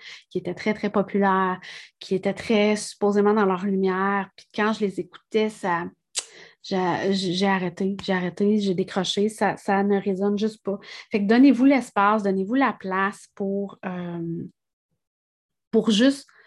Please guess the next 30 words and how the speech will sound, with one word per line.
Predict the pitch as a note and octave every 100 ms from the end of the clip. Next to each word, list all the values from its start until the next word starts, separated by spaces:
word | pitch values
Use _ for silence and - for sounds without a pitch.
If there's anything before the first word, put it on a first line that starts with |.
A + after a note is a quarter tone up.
| _ -
suivre | - B3 A3
votre | F#3
vérité, | G3 F#3 F#3 G#3+
suivre | G3+ - A#3
votre | G3+ G3+
lumière. | F#3 F#3+ G#3 -
Ayez | G3+ B3
pas | C#4 F#3+
peur, | G3+ G#3 A3
vous | G#3
le |
saviez, | G3 - A#3+ G3+ A3+
vous | G3+ F#3
venez | F3+
faire | F3+ F3+
ça | F3 G3+
en |
venant | F#3+ E3+
ici. | E3+ - - G#3 A3+ - - - - _
Euh, | F#3 F#3+ G3 F#3+
vous | G3+
vouliez | F3+ A3 A3 G3+ A3
en | B3+
faire | G3 F3+ -
partie, | F#3+ - _ - A#3+
fait | B3 -
que |
soyez | - G#3+ G3+ A#3
en | A3
confiance. | F#3+ D#3+ F3+ E3+ F#3+ -